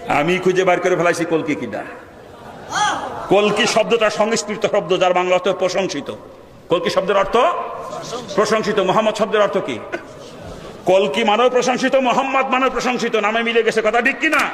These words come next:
যেই কল্কি সেই মোহাম্মদ, কথা ঠিক না? আর তো ভবিষ্যৎবাণী কল্কি পুরাণে কল্কি অবতার সম্পর্কে করেছে, সব রসুলের সাথে মেলে না? ওই কল্কি অবতারই হচ্ছেন আখেরি নবী মুহাম্মদুর রাসূলুল্লাহ সাল্লাল্লাহু আলাইহি ওয়াসাল্লাম। আমি সেই কল্কি অবতারকে মেনে নিছি, বাজান, এটা আমার পরিবর্তন, আর কিচ্ছু না।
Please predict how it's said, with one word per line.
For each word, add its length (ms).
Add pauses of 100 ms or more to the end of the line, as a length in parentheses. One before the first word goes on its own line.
(680)
যেই 120
কল্কি 280
সেই 160
মোহাম্মদ, 340
কথা 160
ঠিক 180
না? 140 (520)
আর 180
তো 60
ভবিষ্যৎবাণী 600
কল্কি 300
পুরাণে 300
কল্কি 280
অবতার 300
সম্পর্কে 240
করেছে, 260
সব 220
রসুলের 240
সাথে 200
মেলে 240
না? 120 (840)
ওই 140
কল্কি 320
অবতারই 320
হচ্ছেন 220
আখেরি 400
নবী 280 (340)
মুহাম্মদুর 460
রাসূলুল্লাহ 600
সাল্লাল্লাহু 680
আলাইহি 200
ওয়াসাল্লাম। 260
আমি 120
সেই 140
কল্কি 280
অবতারকে 380
মেনে 160
নিছি, 160
বাজান, 240
এটা 160
আমার 200
পরিবর্তন, 360
আর 140
কিচ্ছু 260
না। 120